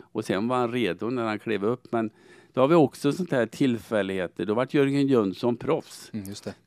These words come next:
Speaker 1: Då hade Färjestad ett väldigt tungt år.
Speaker 2: Mm.
Speaker 1: Han, mm, gick över till N H L. Och då, då var det in och ut för han och Berglund hela tiden. När Jörgen kom tillbaka så du fick en leading line i Färjestad, då åkte de andra med på, på vågen, så att
Speaker 2: Ja,
Speaker 1: säga. Då fick
Speaker 2: precis.
Speaker 1: ju de två spela med Sö-,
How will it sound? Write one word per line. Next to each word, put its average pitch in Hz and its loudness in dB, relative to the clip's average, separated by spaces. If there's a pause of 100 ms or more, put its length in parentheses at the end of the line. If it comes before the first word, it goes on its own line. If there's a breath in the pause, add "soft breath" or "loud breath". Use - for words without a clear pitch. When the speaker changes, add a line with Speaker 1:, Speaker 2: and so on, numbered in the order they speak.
(160)
Speaker 1:
Då 120 2
hade 135 0
Färjestad 110 -2
ett 107 -6
väldigt 107 0
tungt 110 -2
år. 117 -2
Speaker 2:
Mm. 107 -10 (440 soft breath)
Speaker 1:
Han, 117 0
mm, 113 -6 (240)
gick 117 -8
över 104 2
till 110 -4
N 101 0
H 98 0
L. 90 -4 (380 loud breath)
Och - -6
då, 123 4
då 139 4
var 151 4
det 143 0
in 131 6
och 139 8
ut 120 8
för 131 -2
han 113 4
och 98 4
Berglund 98 4
hela 98 2
tiden. 104 -4 (440 soft breath)
När 123 0
Jörgen 107 6
kom 135 2
tillbaka 123 0
så 123 2
du 117 4
fick 110 0
en 110 6
leading 107 4
line 120 2
i 131 2
Färjestad, 95 2
då 110 6
åkte 123 2
de 135 10
andra 117 6
med 113 2
på, 110 2
på 104 2
vågen, 120 8
så 151 -2
att 143 0
Speaker 2:
Ja, - -6
Speaker 1:
säga. 104 2
Då 107 0
fick 123 -2
Speaker 2:
precis. 135 0
Speaker 1:
ju 120 4
de 113 4
två 107 0
spela 123 -2
med 107 4
Sö-, 110 -6